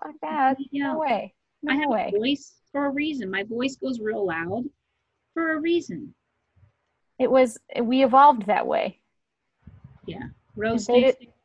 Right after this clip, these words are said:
Speaker 1: if they didn't want us to, to yell at our children, then they wouldn't give us the ability to yell so loud.
Speaker 2: Yeah, or make them so frustrating.
Speaker 1: That's also true. I said the other day, I was writing jokes, and I was like, "You know,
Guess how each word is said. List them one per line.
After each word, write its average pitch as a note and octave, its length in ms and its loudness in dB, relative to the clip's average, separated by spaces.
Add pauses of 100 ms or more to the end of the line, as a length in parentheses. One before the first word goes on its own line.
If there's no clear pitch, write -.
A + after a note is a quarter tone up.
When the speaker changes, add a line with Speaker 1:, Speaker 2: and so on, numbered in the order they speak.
(100)
Speaker 1:
if C4 100 0
they C#4 140 8
didn't D4 180 2
want C4 180 6
us C4 100 0
to, A#3+ 300 4 (180)
to B3 80 -4
yell A#3 200 6
at A3 60 2
our G3+ 100 2
children, F#3+ 360 -6
then F#3 120 -10
they F#3 120 -8
wouldn't F#3+ 240 -6
give F#3 120 -6
us F#3 120 -8
the F#3 100 -6
ability F3+ 420 -4
to E3+ 80 -8
yell E3+ 200 -4
so - 180 -14
loud. - 240 -8 (460)
Speaker 2:
Yeah, A3+ 280 -10
or G3+ 160 -2
make G#3 280 -2
them G#3 120 -6
so G3+ 220 -8
frustrating. G#3+ 720 -10 (320)
Speaker 1:
That's G#3 200 0
also F#3+ 300 -2
true. - 300 -12 (640)
I A#3 80 2
said C4 180 4
the B3+ 100 6
other A3+ 160 6
day, A3 160 4
I G3+ 80 6
was A3 140 0
writing G#3 260 0
jokes, G3 300 -4
and G3+ 80 -6
I F#3 40 -4
was G3 120 -8
like, F#3+ 240 -6
"You B3+ 80 -8
know, C4+ 320 0